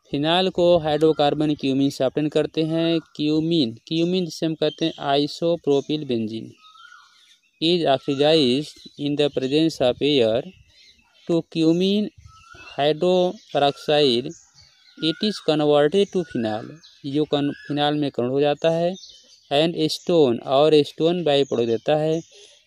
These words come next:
By treating it with dilute acid, dilute acid से सर रिएक्शन कराने पर स्टोन ए बाई प्रोडक्ट, स्टोन ए बाई प्रोडक्ट बनता है। Of this reaction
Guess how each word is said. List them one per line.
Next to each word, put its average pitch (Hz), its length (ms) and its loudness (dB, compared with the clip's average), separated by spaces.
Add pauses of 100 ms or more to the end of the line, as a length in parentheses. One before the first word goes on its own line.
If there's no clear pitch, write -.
(100)
By 131 280 2
treating 170 460 0
it 127 220 0 (360)
with 135 220 -2
dilute 135 400 2 (180)
acid, 113 300 -6 (680)
dilute 143 400 2
acid 139 260 0
से 135 140 -8
सर 160 240 -2 (100)
रिएक्शन 131 400 -4
कराने 113 300 -4
पर 123 180 -10 (380)
स्टोन 143 500 2 (540)
ए 160 180 2
बाई 165 220 4
प्रोडक्ट, 123 380 2 (320)
स्टोन 175 300 0
ए 170 80 2
बाई 135 240 2
प्रोडक्ट 123 240 -2
बनता 165 320 -2
है। 180 220 -4 (480)
Of 123 180 0
this 156 200 -2
reaction 180 460 -4